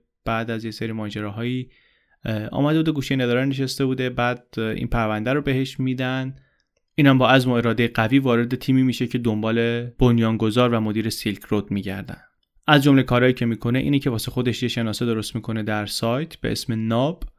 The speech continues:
و طرح دوستی می‌ریزه با دی پی آر و بهش نزدیک می‌شه و می‌تونه که مدت زیادی باهاش صحبت کنه. پلیس دیگری که باهاش آشنا شدیم کریس تاربل بود، یک افسر دقیق اف بی آی، متخصص جرائم سایبری،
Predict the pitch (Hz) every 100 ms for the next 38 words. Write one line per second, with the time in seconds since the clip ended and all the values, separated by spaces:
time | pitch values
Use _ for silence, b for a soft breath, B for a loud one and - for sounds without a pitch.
0 | b b b b - 120 143 143 147 139
1 | 139 120 113 - 127 120 113 110 110 110
2 | 110 110 - 110 101 113 113 131 127 113
3 | 107 110 - 107 104 131 131 135 131 113
4 | 113 110 123 117 113 107 107 110 107 107
5 | 107 104 104 107 - - _ _ _ -
6 | - - 107 - 110 101 - 110 110 135
7 | _ _ _ b b b b b _ _
8 | - 143 170 185 185 147 147 165 151 135
9 | 123 - 113 123 120 123 143 151 - 117
10 | - - 117 110 120 139 160 175 - 127
11 | 127 - 107 - 123 123 117 110 - 127
12 | 120 92 - - 110 120 147 175 117 113
13 | 110 113 101 131 120 117 110 107 110 113
14 | - 107 104 107 117 147 160